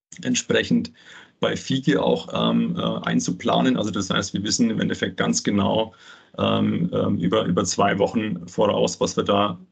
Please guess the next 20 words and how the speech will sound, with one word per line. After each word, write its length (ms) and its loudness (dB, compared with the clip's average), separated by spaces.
ähm, 500 0
an 160 0
Kapazitäten 800 0
in 100 0
der 80 0
Anlieferung 600 2
haben 320 2
und 340 -4
Fiege 220 -6
kann 140 -2
entsprechend 460 0
das 120 -4
Personal 480 2
darauf 300 0
planen. 440 2
Ähm, 480 0
und, 440 0
äh, 440 2
ja, 280 0
schlussendlich 600 -2